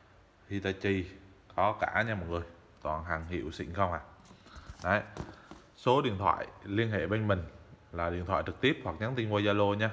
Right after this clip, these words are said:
Mà tốt nhất là điện thoại trực tiếp, còn khi nào mà mọi người, à, điện mà lỡ máy đang bận thì mọi người có thể nhắn tin qua Zalo cũng được. Không tám năm bốn chín không một sáu tám năm nha mọi người. Đấy, mọi người xem video thì là like video giúp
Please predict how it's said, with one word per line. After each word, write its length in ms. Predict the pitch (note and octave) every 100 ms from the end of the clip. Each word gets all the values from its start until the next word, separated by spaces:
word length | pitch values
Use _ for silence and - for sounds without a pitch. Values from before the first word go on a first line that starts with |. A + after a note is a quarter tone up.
| G#2+ - -
Mà 120 | E2 E2+
tốt 140 | G#2+
nhất 240 | C#3+ C#3+
là 80 | G#2
điện 180 | E2+ E2+
thoại 140 | E2+ D#2+
trực 160 | E2+
tiếp, 220 | - D3 -
còn 120 | F2
khi 140 | F2 G2
nào 180 | F2
mà 180 | E2 E2
mọi 140 | D#2+ E2+
người, 260 | F2 E2+
à, 100 | E2+
điện 300 | F2 D#2 F2
mà 180 | E2+ E2+
lỡ 240 | E2 C#2+
máy 320 | G#2 A2+ A#2+ C#3
đang 180 | G2
bận 120 | F#2+ - E2+
thì 80 | E2+
mọi 140 | E2+
người 120 | E2+
có 60 | F#2
thể 120 | G#2
nhắn 180 | F#2+ A#2
tin 120 | A#2+ G2
qua 100 | F#2+
Zalo 300 | F#2 F#2+ E2+
cũng 120 | E2+
được. 160 | E2 - - - - - - - - -
Không 340 | - A#2 A2
tám 360 | G#2 G#2 C#3 C#3+
năm 200 | A2 G#2
bốn 280 | G#2 C3+ C#3+
chín 180 | B2+ C#3+
không 240 | - A2
một 200 | F#2 D#2
sáu 200 | - A2+
tám 180 | B2 B2
năm 180 | A2+ G#2
nha 80 | G2
mọi 100 | F2+
người. 120 | E2+ - - - - _ -
Đấy, 140 | F#2+
mọi 80 | -
người 120 | F2+
xem 260 | F2 G#2 G#2
video 300 | G2+ G2+ G2+
thì 100 | G2
là 180 | F2+ F2
like 320 | E2+ G2 G#2+ G#2+
video 260 | G#2+ G#2
giúp 140 | G#2